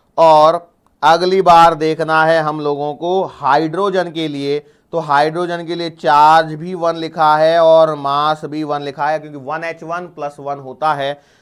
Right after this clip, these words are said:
So यहां पर वन by root टू इसका आंसर आ रहा है। ठीक है, किधर गया ये, क्या हो गया इसमें?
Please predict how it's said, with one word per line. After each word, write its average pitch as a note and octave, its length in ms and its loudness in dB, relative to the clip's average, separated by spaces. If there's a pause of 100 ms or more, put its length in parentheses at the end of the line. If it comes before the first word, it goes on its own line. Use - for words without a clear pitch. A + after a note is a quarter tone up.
(120)
So E3+ 320 -6 (220)
यहां D3 260 -2
पर D#3 160 0
वन D3+ 220 -4
by F3 140 0 (100)
root F3+ 180 -4 (100)
टू F#3 80 0
इसका E3+ 260 -2
आंसर C#3+ 420 0
आ C3+ 280 2
रहा D#3 580 4 (300)
है। C3 380 -4 (4000)
ठीक D#3 120 -8
है, G#2+ 240 -8 (160)
किधर A#2 220 -8
गया A2+ 140 -8
ये, B2 160 -8
क्या A#2 200 -8
हो G#2 160 -6
गया G2 180 -10
इसमें? F2+ 240 -20